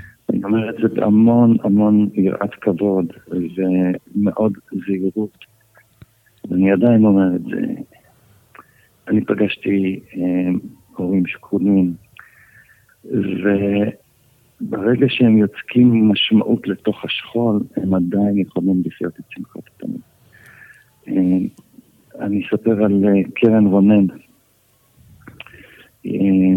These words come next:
יפה ישראלי, אמא של רונן, הוא נפטר בגיל עשרים ושש, אה, ממחלה. אה, זה היה לפני, אה, שלושים שנה, הוא אהב מוזיקה קלאסית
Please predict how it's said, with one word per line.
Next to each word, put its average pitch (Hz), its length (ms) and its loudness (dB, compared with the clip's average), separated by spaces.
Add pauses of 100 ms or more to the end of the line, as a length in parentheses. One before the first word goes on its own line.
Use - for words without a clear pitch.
(180)
יפה 107 360 2
ישראלי, 107 840 0
אמא 107 200 4
של 101 160 -2
רונן, 107 600 2
הוא 104 220 0
נפטר 104 340 -4
בגיל 90 120 -4 (160)
עשרים 98 300 -4
ושש, - 420 -8 (640)
אה, 101 40 -8 (120)
ממחלה. 95 520 -2 (800)
אה, 107 40 0 (260)
זה 110 80 2
היה 101 140 2
לפני, 92 640 2
אה, 87 360 -2
שלושים 92 420 -4
שנה, 98 440 -2
הוא 95 200 -2
אהב 92 160 0
מוזיקה 92 380 -2
קלאסית 98 580 -4